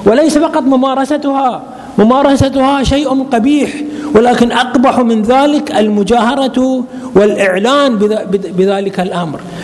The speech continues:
الآن جملة من زعماء وأشخاص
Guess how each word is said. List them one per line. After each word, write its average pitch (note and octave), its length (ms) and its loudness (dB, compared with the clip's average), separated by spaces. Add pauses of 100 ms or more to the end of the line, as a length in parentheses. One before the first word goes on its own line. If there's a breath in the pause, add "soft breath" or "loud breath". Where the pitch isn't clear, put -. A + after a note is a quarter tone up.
الآن B3+ 380 2
جملة A3+ 600 0 (340)
من A3+ 300 4 (400)
زعماء A3 560 2 (500)
وأشخاص G#3 800 0